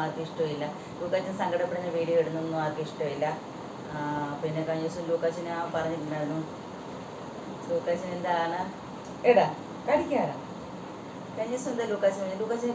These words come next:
ഗ്രൂമിങ്ങിന് കൊണ്ടുപോകുന്ന ഒരു വീഡിയോ ഉണ്ടെന്ന്. ഗ്രൂമിങ്ങിന് കൊണ്ടുപോകാൻ വേണ്ടി നമ്മുടെ ഇവിടെ ഒന്നും അടുത്തൊന്നുമില്ല,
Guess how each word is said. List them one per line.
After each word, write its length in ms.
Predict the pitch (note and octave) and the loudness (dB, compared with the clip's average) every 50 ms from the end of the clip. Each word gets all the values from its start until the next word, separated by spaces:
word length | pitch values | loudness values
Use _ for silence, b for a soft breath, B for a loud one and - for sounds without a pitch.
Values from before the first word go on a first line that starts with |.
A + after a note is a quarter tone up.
| G3+ G#3+ | 0 0
ഗ്രൂമിങ്ങിന് 440 | A3 A3+ A3+ A#3 A#3 A#3 A#3 A#3 G#3+ G3+ | 0 0 2 2 2 2 2 2 2 2
കൊണ്ടുപോകുന്ന 300 | F3 E3+ E3+ E3 E3 D#3+ | 4 4 4 6 4 2
ഒരു 60 | D#3 D#3 | 2 0
വീഡിയോ 200 | D3+ D3+ D#3 D3 | 0 2 2 2
ഉണ്ടെന്ന്. 400 | C#3 C#3+ C#3+ D3 D3 D#3 E3+ F3+ E3+ F3 F#3+ | 2 0 0 0 0 0 -2 -2 -4 -2 0
ഗ്രൂമിങ്ങിന് 480 | G3+ G#3+ A#3 A#3 A#3+ A#3+ A#3+ A#3+ A#3+ G#3+ | 0 0 2 2 2 0 2 0 0 0
കൊണ്ടുപോകാൻ 300 | A3 G#3 G3+ G#3 G3+ G3+ G3+ | 0 2 4 4 4 4 2
വേണ്ടി 160 | G3+ G3 - G3 | 0 -2 0 0
നമ്മുടെ 200 | F#3+ G3 F#3+ F#3 | 0 2 0 0
ഇവിടെ 120 | F3+ F#3+ F#3 | 0 -2 0
ഒന്നും 140 | F#3+ F#3 E3+ | 2 2 0
അടുത്തൊന്നുമില്ല, 500 | E3 E3 - G3+ G3 F#3+ D#3+ D3+ D3+ | 0 2 0 0 0 2 2 2 2